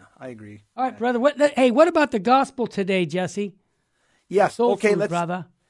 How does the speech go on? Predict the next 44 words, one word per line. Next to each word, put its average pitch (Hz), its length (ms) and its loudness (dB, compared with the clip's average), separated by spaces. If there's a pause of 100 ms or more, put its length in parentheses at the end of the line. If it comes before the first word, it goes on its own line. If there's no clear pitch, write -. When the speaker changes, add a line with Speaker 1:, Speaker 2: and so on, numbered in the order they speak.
Speaker 1:
speak, - 720 -8
Lord, 202 500 0
your 151 200 -4
Speaker 2:
Yeah, - 20 -6
I - 20 -8
Speaker 1:
servants 196 600 -4
Speaker 2:
wanna 226 140 -8
hear 147 100 -4
Speaker 1:
are 165 360 -2
Speaker 2:
your 202 100 -8
Speaker 1:
listening. 156 400 -2
Speaker 2:
exegesis 165 240 -12
on 151 120 -8
this 170 220 -8
one. 139 260 -16
I 151 60 -10
Speaker 1:
Yeah, 156 140 0
Speaker 2:
got 139 60 -12
a - 40 -20
good 190 140 -6
Speaker 1:
y-, 156 40 -12
Speaker 2:
one. 151 100 -12
Speaker 1:
you're 165 120 -6
gonna, 156 120 -12
y-, 160 140 -8
yeah. - 420 -14 (520)
Um, 127 320 -8 (100)
Mark 175 320 -2
chapter 156 680 -4 (400)
two, 196 180 -8
verse 170 220 -2
twenty-three 165 320 -6
Speaker 2:
Right. 170 80 -6
Speaker 1:
and 143 100 -12
following. 127 400 -6 (1300)
As 175 220 0
Jesus 262 500 -2
was 247 180 -4
passing 196 540 -4
through 175 220 2
a 180 60 2
field 151 420 -4
of 170 160 -6
grain 135 540 -4